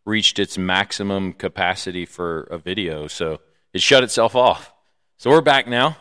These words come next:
Sorry about that. Um, but anyway, like I was saying, I, I don't think it's gonna get better anytime soon. I think it's gonna be at least two years before this stuff starts to calm down.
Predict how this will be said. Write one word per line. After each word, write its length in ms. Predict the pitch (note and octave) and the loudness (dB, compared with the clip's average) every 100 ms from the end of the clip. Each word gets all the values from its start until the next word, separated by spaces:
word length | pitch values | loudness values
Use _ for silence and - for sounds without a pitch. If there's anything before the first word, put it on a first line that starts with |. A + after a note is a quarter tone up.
| _ | _
Sorry 240 | - A2+ A2 | -4 -2 0
about 200 | G#2+ - | 0 2
that. 240 | B2+ D#3+ - _ _ _ _ _ - | 2 2 -6 _ _ _ _ _ 2
Um, 680 | G2+ G2 F#2+ F2+ F2 E2+ - _ _ _ D3+ | 4 6 4 2 -2 -8 -14 _ _ _ 4
but 80 | |
anyway, 260 | G#3 E3+ A#2 | 6 8 6
like 160 | D3 E3+ | 4 4
I 40 | |
was 140 | C3 | 2
saying, 320 | - C#3 B2 G2 | 2 2 2 0
I, 240 | A2+ A#2 | 0 2
I 40 | |
don't 120 | D3+ C3+ | 0 -2
think 140 | D#3 | -6
it's 100 | C#3 | -4
gonna 140 | D3 | -6
get 100 | B2+ | -2
better 220 | A2+ B2 A#2+ | 2 2 2
anytime 360 | A#2+ A#2+ A2+ | -2 -2 -4
soon. 280 | - B2 B2+ | -2 -4 -2
I 60 | F#2 | -2
think 180 | B2+ | -4
it's 100 | B2+ | -6
gonna 160 | - A#2 | -4 -4
be 120 | G#2+ | -2
at 60 | F2+ | -2
least 280 | G#2+ - - | -2 -4 -6
two 100 | A2+ | -4
years 400 | F#2 G2+ A2 F2 | -2 -2 -4 -8
before 300 | E2+ F#2+ F2+ | -10 -8 -8
this 140 | F2 | -8
stuff 260 | - F2+ - | -6 -6 -4
starts 240 | F#2 - | -6 -6
to 80 | F2 | -8
calm 260 | F2 F2 | -4 -4
down. 400 | E2 E2+ F2+ D#2+ | -4 -4 -4 -8